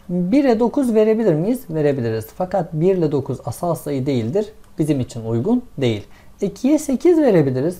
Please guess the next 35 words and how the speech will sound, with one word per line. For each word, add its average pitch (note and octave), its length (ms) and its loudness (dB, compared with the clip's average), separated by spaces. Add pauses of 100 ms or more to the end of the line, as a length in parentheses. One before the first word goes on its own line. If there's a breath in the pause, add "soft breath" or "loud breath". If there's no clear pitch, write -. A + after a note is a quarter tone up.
(100)
Fakat F3 360 -2
bunlar D3 360 -2
da E4 100 0
asal D#3 300 0
sayı. C3 340 -2 (280 loud breath)
Sekiz D#3+ 380 -2
asal C3+ 320 -4
sayı C3 260 -4
olmadığı E3+ 360 -2
için A#2+ 320 -6
bu E3+ 100 -4
da A#3 100 0
bizim E3 240 0
için A2+ 300 -4
uygun A2+ 400 -4
değildir. G#2+ 460 -2 (440 loud breath)
Peki A3+ 300 -2
üç A#3+ 280 -4
ile D#4+ 60 2
yediyi C#4 360 2
verebilir D#3 400 2
miyiz? C3 340 -2 (320 soft breath)
Üç - 280 -8
ile C4+ 60 0
yedi A#3+ 460 2 (160 loud breath)
hem B3+ 340 -2
ikisi F#3 380 -6
de B3 60 -4
asaldır C3 760 -2 (160 soft breath)
hem G#3+ 260 -2
de F3+ 80 0
toplamı E3+ 480 -2
on E3 180 -2
olduğu F3 300 0
için G3+ 440 0